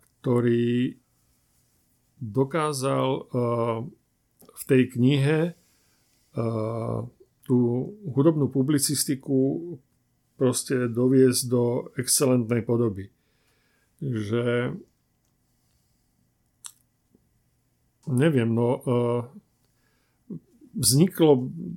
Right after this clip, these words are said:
nielen od našich, však, no, aj od iných autorov, však vznikali rôzne knihy, a ktoré sa, ktoré sa možno čítajú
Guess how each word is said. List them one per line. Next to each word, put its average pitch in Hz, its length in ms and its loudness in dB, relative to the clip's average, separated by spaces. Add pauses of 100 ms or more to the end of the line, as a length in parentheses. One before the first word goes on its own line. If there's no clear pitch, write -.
(440)
nielen 156 360 8
od 123 120 4
našich, 143 480 2
však, 104 320 -6
no, 147 480 -2 (320)
aj 127 160 2
od 131 140 4
iných 147 320 4
autorov, 139 580 4
však - 320 -6
vznikali 131 720 2 (160)
rôzne 131 460 4
knihy, 131 580 2 (840)
a 113 160 -4
ktoré 123 400 2
sa, 139 240 -2 (800)
ktoré 120 240 4
sa 117 400 0 (320)
možno 127 400 -2
čítajú 123 400 2